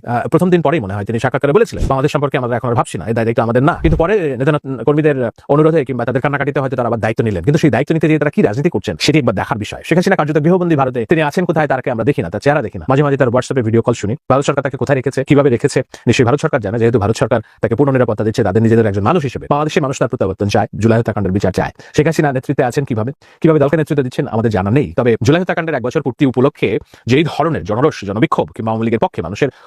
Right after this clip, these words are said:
উপস্থিতি দেখার কথা ছিল, তা কোনোটাই আমরা দেখতে পাইনি। নিঃসন্দেহে বলা যায় যে আওয়ামী লীগ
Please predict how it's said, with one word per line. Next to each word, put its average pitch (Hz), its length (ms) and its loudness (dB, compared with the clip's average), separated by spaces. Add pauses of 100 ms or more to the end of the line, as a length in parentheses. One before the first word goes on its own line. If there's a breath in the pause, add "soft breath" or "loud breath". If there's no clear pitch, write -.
(100)
উপস্থিতি 175 340 2
দেখার 131 200 -2
কথা 135 180 -4
ছিল, - 180 -8
তা - 80 0
কোনোটাই 214 260 0
আমরা 101 120 -6
দেখতে 104 160 -6
পাইনি। 82 220 -10
নিঃসন্দেহে 185 440 0
বলা 160 100 2
যায় 151 140 -2
যে 135 180 -4
আওয়ামী 151 200 0
লীগ 139 320 0